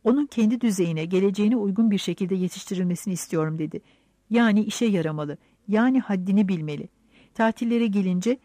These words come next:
izin verirseniz bunları da Lowood'da geçirsin." Bay Brocklehurst, "Kararlarınız çok yerinde hanımefendi." dedi. "Haddini bilmek, alçak gönüllü olmak Hristiyanlara yaraşır bir erdemdir.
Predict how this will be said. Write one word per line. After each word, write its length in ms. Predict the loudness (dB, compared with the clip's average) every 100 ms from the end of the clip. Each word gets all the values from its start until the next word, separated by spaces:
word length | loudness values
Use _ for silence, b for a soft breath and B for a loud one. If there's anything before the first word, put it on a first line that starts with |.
| b b _
izin 280 | 0 2 4
verirseniz 560 | 4 2 0 -2 -2 2
bunları 320 | 2 4 2
da 60 | 2
Lowood'da 520 | 4 2 0 -4 -6
geçirsin." 600 | -6 -8 -10 -12 -12 -14 _ _ _ _ _ _ _ _ _ _ _ _ 0
Bay 200 | 2 2
Brocklehurst, 600 | 0 0 -2 -2 -2 _ b b
"Kararlarınız 580 | -4 0 2 2 0 -2
çok 260 | -4 -4 -2
yerinde 260 | -2 -2
hanımefendi." 640 | 0 0 -2 -4 -6 -6 -6
dedi. 260 | -8 -10 -16 b b b b
"Haddini 440 | -2 0 2 0
bilmek, 380 | 0 0 -2 -2
alçak 340 | -4 -2 -4 0
gönüllü 300 | 0 2 2
olmak 340 | 0 -2 -2
Hristiyanlara 540 | -4 -2 0 2 2
yaraşır 480 | 2 2 0 -2 -8
bir 100 | -4
erdemdir. 600 | -2 -2 -2 -4 -6 -12